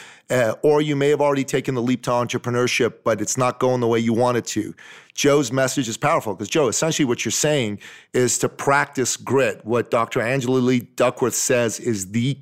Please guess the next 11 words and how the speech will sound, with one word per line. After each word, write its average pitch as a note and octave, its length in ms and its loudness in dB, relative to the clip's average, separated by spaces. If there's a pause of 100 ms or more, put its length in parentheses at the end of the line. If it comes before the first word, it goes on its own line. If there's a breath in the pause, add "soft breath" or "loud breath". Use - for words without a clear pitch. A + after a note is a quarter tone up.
key C#3+ 260 0
determinative A#2 560 0
factor A#2+ 580 0
on A2 380 -2 (200 loud breath)
whether A#2 200 0
you A2 80 0
succeed A2+ 400 -2
or G#2 60 0
fail, A2+ 380 0
isn't G#2+ 220 0
it? - 80 -8